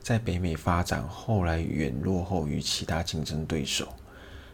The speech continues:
有没有政治偏向我不晓得，但美国F D A核准电子烟合法化，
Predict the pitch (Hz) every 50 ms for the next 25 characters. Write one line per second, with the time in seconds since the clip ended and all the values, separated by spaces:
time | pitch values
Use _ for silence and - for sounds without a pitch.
0 | - - - 98 92 107 147 156 120 - - 120 113 113 107 104 - - 107 104
1 | 107 - 113 92 78 - - - - - 95 - - - 65 65 64 - - -
2 | - - - - - - - - - - 139 139 127 101 95 87 80 73 - 90
3 | 85 62 80 104 104 98 98 - 98 95 101 104 107 104 104 - - 87 95 95
4 | - 90 78 73 - 104 98 90 - - - 67 67 80 95 98 95 98 - -
5 | - 78 - 67 76 - - 90 71 -